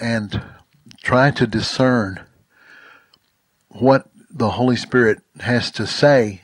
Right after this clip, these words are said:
about that event and how it has unfolded as a sign to us, and how we as a nation have responded or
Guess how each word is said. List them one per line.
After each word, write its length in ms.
about 540
that 220
event 640
and 220
how 500
it 140
has 240
unfolded 880
as 180
a 80
sign 720
to 240
us, 400
and 160
how 400
we 320
as 140
a 80
nation 480
have 260
responded 800
or 320